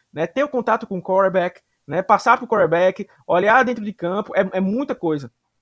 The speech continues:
Então, tipo, é, é, eu co-, es-, confesso que eu esperava um ano melhor do Waldron,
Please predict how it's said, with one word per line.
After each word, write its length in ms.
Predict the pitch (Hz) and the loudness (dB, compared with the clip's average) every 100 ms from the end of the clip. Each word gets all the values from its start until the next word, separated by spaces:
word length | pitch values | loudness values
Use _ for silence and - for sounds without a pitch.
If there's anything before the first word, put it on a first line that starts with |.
| _ _ _ | _ _ _
Então, 300 | 139 175 202 | -8 -4 -2
tipo, 300 | 220 - 170 | -4 -6 -8
é, 40 | - | -4
é, 800 | - 147 135 - 135 135 131 120 - _ _ | -4 -2 0 0 0 0 -2 -4 -8 _ _
eu 340 | 160 240 277 - _ _ _ | 4 4 4 -6 _ _ _
co-, 200 | 190 - | -6 -6
es-, 100 | - | -12
confesso 440 | - 208 202 175 | -8 -4 0 0
que 60 | - | 0
eu 40 | |
esperava 500 | 196 214 180 175 170 - | -2 4 4 4 0 -6
um 100 | 175 | -6
ano 120 | 214 | -2
melhor 260 | 208 160 180 | 2 2 2
do 120 | 160 | 0
Waldron, 340 | 143 175 254 | 0 -2 -4